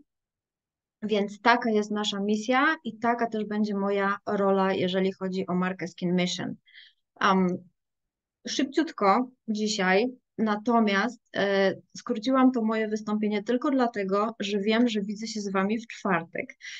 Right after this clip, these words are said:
i wtedy w czwartek będę już mogła wam więcej powiedzieć o kosmetykach, będę wam mogła więcej powiedzieć o tym, co będziemy robić, natomiast w czwartek już będzie pierwsze takie konkretne szkolenie, już będzie pierwsze wprowadzenie do tego, czego będziemy się uczyć,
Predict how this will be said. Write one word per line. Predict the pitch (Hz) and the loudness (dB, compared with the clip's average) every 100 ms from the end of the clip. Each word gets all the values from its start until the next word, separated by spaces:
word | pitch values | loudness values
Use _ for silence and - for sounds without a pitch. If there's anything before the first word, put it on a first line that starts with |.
| - | -8
i | - | -6
wtedy | 196 220 220 | -2 0 0
w | |
czwartek | 220 - 233 233 220 220 214 | -4 0 0 2 0 0 -2
będę | 208 196 | -2 0
już | 190 | 0
mogła | 208 190 196 | 0 -2 -2
wam | 180 180 | -2 -2
więcej | 190 220 233 | -2 -2 -2
powiedzieć | 226 208 208 202 208 | -4 -4 -6 -4 -4
o | |
kosmetykach, | 208 190 190 185 185 180 185 | -4 -4 -4 -4 -6 -6 -4
będę | 185 185 190 | -2 -2 -2
wam | 185 | 0
mogła | 185 190 190 | 0 0 -2
więcej | 190 214 226 226 | -2 0 0 -2
powiedzieć | 214 196 190 185 196 | -4 -4 -4 -4 -8
o | |
tym, | 190 190 | -4 -4
co | 214 | -4
będziemy | 214 233 233 233 | 0 0 2 2
robić, | 208 190 196 277 - - | 2 0 0 -4 -4 0
natomiast | 247 311 349 - 175 175 220 - | 4 4 2 -2 -2 -2 -4 -6
w | - | -14
czwartek | - 190 185 226 | -2 -2 0 -2
już | 247 | -2
będzie | 233 226 233 | 0 -2 -2
pierwsze | 202 190 190 208 247 269 - - - | -2 -2 -2 -2 -2 -2 -12 -20 -14
takie | 214 214 285 | -8 -4 0
konkretne | 294 277 226 226 277 | 2 2 0 0 -2
szkolenie, | - 254 180 165 | 0 0 2 0
już | 165 196 | -2 -2
będzie | 220 233 | -2 -2
pierwsze | 226 240 254 262 | 2 0 2 -4
wprowadzenie | 254 233 220 214 220 226 226 220 | -4 -4 -4 -2 -2 0 0 -2
do | 202 | -6
tego, | 202 208 202 214 220 | -6 -4 -2 -2 -2
czego | 214 196 | -4 -4
będziemy | 196 196 196 202 202 | -4 -6 -6 -6 -6
się | - | -6
uczyć, | - 190 202 196 196 | -6 -6 -4 -4 -6